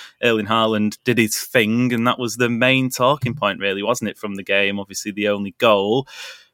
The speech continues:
Can you call that a debut goal, do you think, or a debut in itself? Or do we have to wait for a competitive game? Is that just sort of, I guess it is his first game, but I've seen people complaining that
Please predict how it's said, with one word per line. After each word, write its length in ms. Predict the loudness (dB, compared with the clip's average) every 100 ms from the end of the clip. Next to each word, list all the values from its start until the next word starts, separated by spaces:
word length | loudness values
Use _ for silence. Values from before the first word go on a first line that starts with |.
| _ _ _ _ -8
Can 240 | 0 4
you 160 | 4 2
call 500 | -2 -2 2 4 4
that 200 | 6 4 2
a 80 | -6
debut 520 | 0 0 0 -2 -4
goal, 280 | 0 -2 -2
do 80 | -8
you 80 |
think, 180 | -10 0
or 120 | 2
a 60 | 2
debut 380 | 2 0 0 -2
in 80 | -2
itself? 560 | -4 0 0 0 -4 _ -8
Or 360 | 0 2 2 -2
do 160 | -4 0
we 100 | 0
have 380 | 0 0 0 -2 -6
to 80 | 0
wait 320 | 2 0 -4
for 160 | -8
a 60 | -8
competitive 760 | -6 -8 -6 -8 -8 -8 -10 -2
game? 400 | 0 2 0 -2
Is 340 | -2 -2 -4 2
that 180 | 0 0
just 260 | -6 -2
sort 220 | 2 2
of, 260 | 2 -2 -6 _ _ -10
I 40 |
guess 220 | -6 -4 -2
it 80 |
is 140 | -2 -4
his 160 | -4
first 340 | 0 2 2 2
game, 220 | 0 2
but 80 | 0
I've 180 | 0 -2
seen 220 | -4 -2
people 320 | -4 -4 -8
complaining 460 | -6 0 2 2 0
that 160 | -6